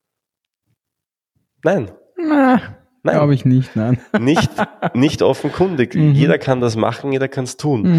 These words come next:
Speaker 2: Mhm.
Speaker 1: Und trotzdem lohnt sich's für mich, weil ich natürlich Wissen in anderen Bereichen, das ich verknüpfen kann.
Speaker 2: Mhm.
Speaker 1: Ich kann auf Erfahrungen zurückgreifen.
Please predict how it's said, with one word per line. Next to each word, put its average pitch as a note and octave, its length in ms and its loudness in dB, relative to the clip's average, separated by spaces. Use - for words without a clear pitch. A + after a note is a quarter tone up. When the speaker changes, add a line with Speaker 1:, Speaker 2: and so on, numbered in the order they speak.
Speaker 2:
Mhm. F#3+ 140 0
Speaker 1:
Und G#2+ 180 -2
trotzdem B2+ 760 -2
lohnt A#2 340 0
sich's - 260 -2
für G2 200 -2
mich, A2 340 -2
weil F#2+ 140 0
ich G2+ 80 -2
natürlich F#2+ 540 -2
Wissen G2 420 -2
in F2+ 80 2
anderen F2 360 0
Bereichen, E2+ 500 0
das E2+ 120 -8
ich - 80 -10
verknüpfen A2 500 -8
kann. A2 400 0
Speaker 2:
Mhm. C3+ 280 2
Speaker 1:
Ich - 120 -12
kann F2+ 440 -2
auf F2+ 300 -2
Erfahrungen G2 600 -2
zurückgreifen. F#2+ 920 -2